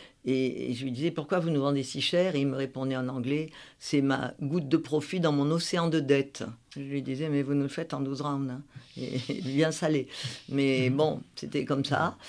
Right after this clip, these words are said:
Speaker 1: parce qu'on avait un banquier contre nous, et donc, euh, qui voulait raser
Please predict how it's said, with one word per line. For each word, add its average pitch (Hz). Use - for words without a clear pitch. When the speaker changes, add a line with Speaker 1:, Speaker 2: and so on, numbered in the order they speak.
Speaker 1:
parce 139
qu'on 143
avait 135
un 135
banquier 139
contre 131
nous, 170
et 127
donc, 143
euh, 120
qui 165
voulait 151
raser 170